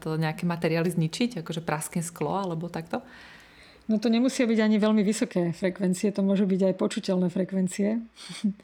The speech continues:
Speaker 2: <laughs> Akože rozvibrovať, e, pohár kryštálový nie je až taký veľký problém. Len potrebujete vyprodukovať presne tú frekvenciu, pre ktorej on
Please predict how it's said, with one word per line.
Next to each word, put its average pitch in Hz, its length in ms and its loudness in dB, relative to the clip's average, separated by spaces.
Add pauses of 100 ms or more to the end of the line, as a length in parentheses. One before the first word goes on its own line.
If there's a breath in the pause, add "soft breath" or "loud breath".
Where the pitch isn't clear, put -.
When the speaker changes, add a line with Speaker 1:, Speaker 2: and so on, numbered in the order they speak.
(140)
Speaker 2:
<laughs> - 840 -12
Akože 226 240 4
rozvibrovať, 220 720 4
e, 214 60 2 (920)
pohár 202 480 2 (400)
kryštálový 208 560 4
nie 226 160 4
je 190 80 2
až 170 80 -2
taký 202 240 0
veľký 190 240 0
problém. 175 560 2 (560 soft breath)
Len 202 400 4
potrebujete 220 1040 2
vyprodukovať 214 800 2
presne 240 320 0
tú 233 160 -2
frekvenciu, 202 720 0
pre 214 160 0
ktorej 208 320 0
on 208 400 2